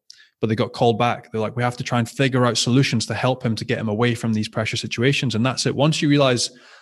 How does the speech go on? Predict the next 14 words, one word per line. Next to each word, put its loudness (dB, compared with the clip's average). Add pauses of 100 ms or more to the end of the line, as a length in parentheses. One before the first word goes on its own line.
(160)
as -2
a -2
hooker 2
as 2
well 2
that -2
your -4
caller, 2 (500)
Johnny 2
Gray, 4
is 0
having 0
to -8
call 2